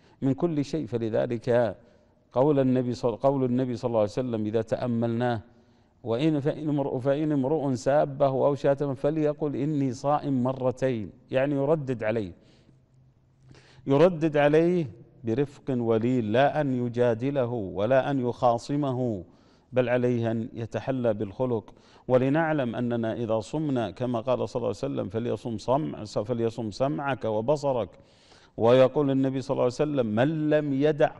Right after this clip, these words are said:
قول الزور والعمل به فلا حاجة لله في صومه"، أو كما قال صلى الله عليه وسلم.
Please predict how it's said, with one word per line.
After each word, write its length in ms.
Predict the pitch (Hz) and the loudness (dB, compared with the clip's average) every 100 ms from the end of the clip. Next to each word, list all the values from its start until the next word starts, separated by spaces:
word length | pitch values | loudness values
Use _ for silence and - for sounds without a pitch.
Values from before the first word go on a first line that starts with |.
| - | -2
قول 400 | 123 151 143 139 | 0 0 0 0
الزور 640 | 135 110 123 151 139 127 | -2 -4 -4 -2 -2 2
والعمل 760 | 131 143 120 120 170 151 147 139 | 2 2 0 -2 0 2 4 4
به 180 | 160 - - _ _ _ | 0 -4 -18 _ _ _
فلا 280 | - 120 123 | -2 4 4
حاجة 340 | 107 131 117 107 | 2 -2 -2 -2
لله 460 | 113 110 113 110 104 | -2 0 0 0 -2
في 120 | 110 | -8
صومه"، 380 | 107 113 107 98 | -8 -6 -4 -4
أو 140 | 107 | -4
كما 240 | 113 104 | -4 -4
قال 280 | 98 107 98 | -4 -6 -6
صلى 120 | 98 | -8
الله 140 | 90 104 | -10 -8
عليه 100 | 113 | -10
وسلم. 200 | 98 92 | -10 -12